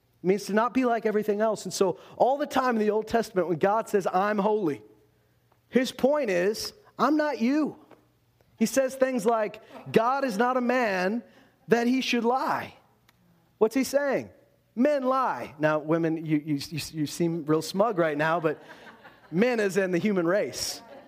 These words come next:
We lie. God is not a man that he should lie. Nor is he a man that he should repent or have to change his mind or go back on his own word.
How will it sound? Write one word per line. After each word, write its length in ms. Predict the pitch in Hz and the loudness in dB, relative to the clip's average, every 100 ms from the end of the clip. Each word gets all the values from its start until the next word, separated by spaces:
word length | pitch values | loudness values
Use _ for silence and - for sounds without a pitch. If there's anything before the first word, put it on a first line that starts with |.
| - | -6
We 220 | 170 247 262 | 0 2 2
lie. 440 | 262 254 165 127 - _ _ _ _ _ _ - | 0 -2 -4 -8 -14 _ _ _ _ _ _ 0
God 320 | 160 262 285 | 2 4 2
is 140 | 247 190 | 0 2
not 160 | 226 | 0
a 40 | 220 | 2
man 440 | 233 208 175 180 - - | 2 2 0 -4 -8 0
that 180 | 175 185 | 2 2
he 120 | 202 | 0
should 200 | - 185 | 0 0
lie. 380 | 170 233 175 - - _ _ _ _ _ _ _ _ _ - | 2 0 -4 -10 -16 _ _ _ _ _ _ _ _ _ 0
Nor 320 | 220 320 285 | 2 2 0
is 140 | 226 175 | 0 0
he 160 | 233 | 0
a 60 | 214 | 0
man 360 | 214 233 214 | 0 0 0
that 100 | 190 | 0
he 120 | 190 214 | 0 0
should 220 | - 180 | -2 0
repent 580 | 196 - 294 220 - 156 | 0 0 0 -2 -6 -4
or 180 | 151 147 | -2 0
have 220 | 175 175 | 0 0
to 160 | 170 147 - - | 0 -2 -6 -4
change 300 | - 208 208 | 0 0 0
his 160 | 208 | 0
mind 280 | 180 233 208 | 0 0 0
or 20 | |
go 160 | 160 175 | -2 0
back 260 | 185 185 196 | 0 0 -2
on 140 | 185 | -2
his 120 | 165 | -2
own 240 | 175 170 170 | -2 -2 -4
word. 300 | 226 175 | -4 -6